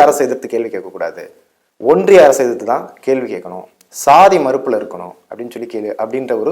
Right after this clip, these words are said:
வரையறையை கொடுக்குறார். நாம் தமிழர் கட்சி அண்ணன் சீமான் அவர்களும்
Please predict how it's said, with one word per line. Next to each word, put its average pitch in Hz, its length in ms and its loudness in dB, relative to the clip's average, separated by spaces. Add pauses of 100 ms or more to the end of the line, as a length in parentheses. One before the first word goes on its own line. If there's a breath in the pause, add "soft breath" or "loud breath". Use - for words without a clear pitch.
(120)
வரையறையை 139 400 2
கொடுக்குறார். - 320 -12 (960)
நாம் 110 380 0
தமிழர் 180 340 6
கட்சி 170 160 0
அண்ணன் 156 280 -4
சீமான் 143 320 -2
அவர்களும் 107 340 -8